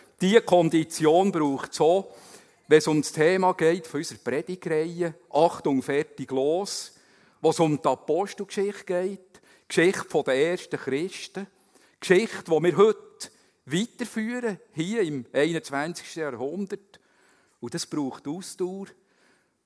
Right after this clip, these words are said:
Äh, wir werden es erneut wieder sehen. Wie gesagt, wir sind,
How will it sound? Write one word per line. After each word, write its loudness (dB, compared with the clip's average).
Äh, 4
wir 2
werden -2
es -12
erneut -2
wieder -4
sehen. -8
Wie 0
gesagt, 0
wir 4
sind, -4